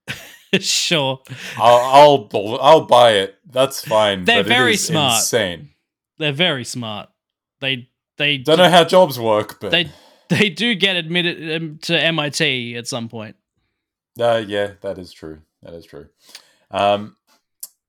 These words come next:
Speaker 2: yeah, we get, uh, the instant kill mode with the
Speaker 1: Yep.
Speaker 2: beady little
Speaker 1: <laughs>
Speaker 2: angry red eyes.
Speaker 1: <laughs> Yeah,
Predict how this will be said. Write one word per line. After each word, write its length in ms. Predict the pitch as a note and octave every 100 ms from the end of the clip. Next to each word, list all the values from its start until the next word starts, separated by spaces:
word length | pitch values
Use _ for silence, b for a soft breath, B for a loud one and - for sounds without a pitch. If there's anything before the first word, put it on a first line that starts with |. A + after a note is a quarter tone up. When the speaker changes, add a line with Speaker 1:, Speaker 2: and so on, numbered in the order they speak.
| _ _ _
Speaker 2:
yeah, 420 | C#3 D#3 A#2+ F#2
we 160 | E2+ G2+
get, 420 | G2+ G2+ G2+ - A2
uh, 400 | G2+ G2+ G2 F#2+
the 160 | F#2+
instant 320 | G2 F#2+ A2 G2+
kill 380 | G#2+ G#2 G#2+ -
mode 300 | G2 G#2 A#2+ _ _ _
with 300 | G2 G#2 _
the 300 | - G#2 G2 F#2
Speaker 1:
Yep. 220 | C3 C3 - _ _ _ - F#2+
Speaker 2:
beady 280 | A#2 A2+ A#2
little 320 | A2+ A2+ A#2
Speaker 1:
<laughs> 40 |
Speaker 2:
angry 320 | G2 - C4+
red 220 | B3+ G#2 -
eyes. 500 | F2+ - E3 A3 F#3+
Speaker 1:
<laughs> 220 | G#3
Yeah, 100 | -